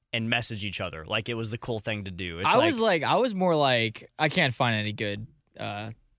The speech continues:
Speaker 2: messages.
Speaker 1: That's
Speaker 2: I was
Speaker 1: fine.
Speaker 2: more like PictoChat on the Nintendo D S.
Speaker 1: Really?
Speaker 2: Oh, dude, I love PictoChat. Now, it wasn't like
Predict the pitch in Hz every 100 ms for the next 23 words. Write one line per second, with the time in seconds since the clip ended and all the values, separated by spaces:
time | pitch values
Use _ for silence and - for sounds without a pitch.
0 | - 110 110 - 107 107 143 151 233 262
1 | 220 214 165 135 - - - 165 165 208
2 | 202 - 147 135 131 131 135 139 139 135
3 | 123 117 147 - - _ - 165 202 185
4 | 170 127 98 - 208 190 165 180 160 180
5 | 170 147 139 139 127 - - 185 190 185
6 | 190 208 196 175